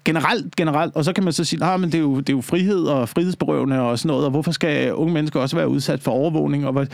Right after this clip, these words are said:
jamen, prøv at høre. Altså, ind, jeg synes, indtil du er, indtil du er atten,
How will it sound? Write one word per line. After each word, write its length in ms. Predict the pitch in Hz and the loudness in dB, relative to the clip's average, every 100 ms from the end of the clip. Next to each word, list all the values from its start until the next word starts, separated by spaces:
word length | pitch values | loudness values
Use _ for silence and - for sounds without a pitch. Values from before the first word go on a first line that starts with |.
| - - | -12 -6
jamen, 100 | - | -4
prøv 140 | 135 123 | 0 -2
at 40 | |
høre. 140 | 113 - - - - | -2 -8 -20 -10 -4
Altså, 200 | 135 - - | -4 -4 -4
ind, 140 | - 202 - - _ _ - | -4 -4 -6 -20 _ _ -2
jeg 120 | 185 | 0
synes, 220 | 185 170 - | 0 0 -2
indtil 280 | 208 175 | -2 0
du 80 | 175 | 0
er, 280 | 151 135 110 - _ _ _ | 2 2 0 -6 _ _ _
indtil 260 | - 214 190 | -2 0 0
du 60 | 175 | 0
er 60 | |
atten, 240 | 120 143 | 0 0